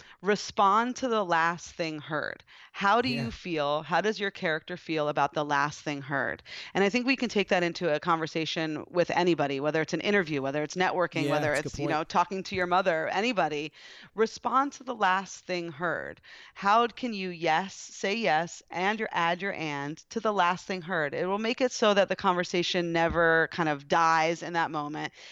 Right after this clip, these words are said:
Speaker 1: and it always has new life because you're always adding new information, adding your and to the very last thing that you heard.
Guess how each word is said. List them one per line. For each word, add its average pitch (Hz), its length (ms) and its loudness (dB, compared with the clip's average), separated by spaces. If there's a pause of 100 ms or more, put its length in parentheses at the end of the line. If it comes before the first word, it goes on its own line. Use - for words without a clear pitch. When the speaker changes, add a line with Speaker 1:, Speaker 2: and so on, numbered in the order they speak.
Speaker 1:
and 180 100 4
it 175 160 2
always 208 640 4
has 165 340 -2
new 175 220 -4
life 139 420 -2
because 165 240 -6
you're 170 120 -2
always 214 480 2
adding 170 320 2
new 170 160 0
information, 165 640 -4
adding 156 280 0
your 226 240 -2
and 160 460 2 (300)
to 226 100 0
the 190 80 2
very 185 200 6
last 165 240 2
thing 160 120 -4
that 147 100 -6
you 135 100 -6
heard. 139 320 -6